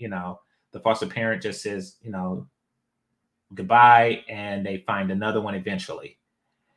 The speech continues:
Um, sometimes they do that. Sometimes they, um,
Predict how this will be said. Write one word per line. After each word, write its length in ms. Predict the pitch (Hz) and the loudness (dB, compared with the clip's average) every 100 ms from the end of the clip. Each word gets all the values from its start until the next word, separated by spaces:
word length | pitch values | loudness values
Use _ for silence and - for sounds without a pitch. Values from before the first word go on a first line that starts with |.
| _ _ | _ _
Um, 420 | - 95 90 92 - - | -4 -2 -4 -8 -12 -8
sometimes 440 | 117 107 107 104 | -6 -2 -4 0
they 140 | 110 | -2
do 160 | 104 117 | -2 -2
that. 440 | 123 135 135 - - - | 4 6 6 2 -10 -10
Sometimes 640 | - 110 104 104 101 98 | -4 -4 -2 -2 -4 -6
they, 540 | 107 101 98 95 92 - | -6 -6 -6 -6 -6 -6
um, 540 | 104 95 92 90 92 | -6 -4 -4 -6 -10